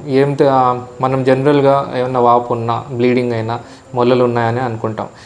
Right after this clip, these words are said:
ఫిషర్ అంటే ఏంటంటే, మనం తిన్న పదార్థాల్లో, మనం తిన్న ఆహారంలో నీళ్లు తక్కువై కానీ, లేదా ఫైబర్స్ లా-, తక్కువ ఉండడం వల్ల కానీ మోషన్ అనేది కొంచెం హార్డ్గా వస్తది, కొంచెం టైట్గా వస్తది.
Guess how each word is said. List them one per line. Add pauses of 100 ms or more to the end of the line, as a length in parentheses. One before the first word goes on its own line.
(140)
ఫిషర్
అంటే
ఏంటంటే,
మనం (720)
తిన్న
పదార్థాల్లో,
మనం
తిన్న
ఆహారంలో
నీళ్లు
తక్కువై
కానీ, (320)
లేదా
ఫైబర్స్
లా-,
తక్కువ
ఉండడం
వల్ల
కానీ
మోషన్
అనేది
కొంచెం
హార్డ్గా
వస్తది,
కొంచెం
టైట్గా
వస్తది.